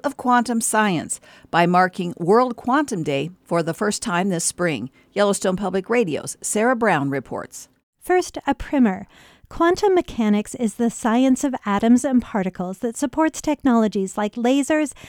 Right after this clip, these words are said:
Speaker 2: L E D monitors, smartphones, M R Is, and G P S.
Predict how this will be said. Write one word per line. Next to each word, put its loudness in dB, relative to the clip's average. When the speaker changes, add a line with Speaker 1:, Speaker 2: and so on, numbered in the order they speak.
Speaker 2:
L 2
E 2
D 2
monitors, 2
smartphones, 4
M 8
R 4
Is, 0
and 4
G -2
P -2
S. -10